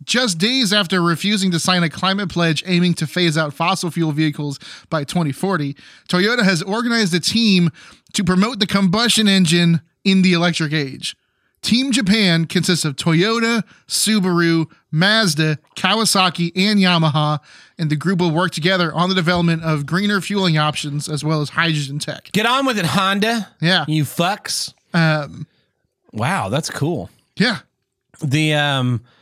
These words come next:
Speaker 2: d-, I, I bet I know why too.
Speaker 1: Yeah.
Speaker 2: Um, I don't remember the word is. There's this, there's this word that's J-, uh, Toyota's design philosophy, and it's why they don't make a supercar anymore. But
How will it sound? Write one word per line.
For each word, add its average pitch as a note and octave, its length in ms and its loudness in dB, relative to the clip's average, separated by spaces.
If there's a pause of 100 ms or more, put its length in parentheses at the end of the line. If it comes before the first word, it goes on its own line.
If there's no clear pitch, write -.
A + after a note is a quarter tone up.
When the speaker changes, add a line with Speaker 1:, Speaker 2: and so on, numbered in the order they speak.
(320)
Speaker 2:
d-, C3 240 -4
I, C#3 320 -2
I C#3+ 100 2
bet D#3+ 220 0
I G#3 120 0
know D#3 200 2
why A#2+ 400 0
too. A2 400 -6 (220)
Speaker 1:
Yeah. E3 260 2 (320)
Speaker 2:
Um, B2 380 -2 (180)
I C#3 100 -4
don't G3+ 220 -2
remember A3 220 -2
the C#3+ 80 -2
word C3 260 -2
is. G#2 200 -4
There's C3+ 180 -2
this, B2+ 160 -4
there's B2+ 240 -2
this A#2 160 -4
word C3 340 -4
that's A#2 300 -6 (400)
J-, A#2 220 -12
uh, G#2+ 120 -6
Toyota's B2 600 -2
design A2+ 420 -2
philosophy, C3 720 -6 (640)
and C#3 120 2
it's C3+ 120 -2
why E3 160 0
they F3 80 0
don't D3+ 160 -2
make C#3 200 0
a A#2 40 0
supercar D3 880 -2
anymore. D3 520 -2 (920)
But C3+ 520 -4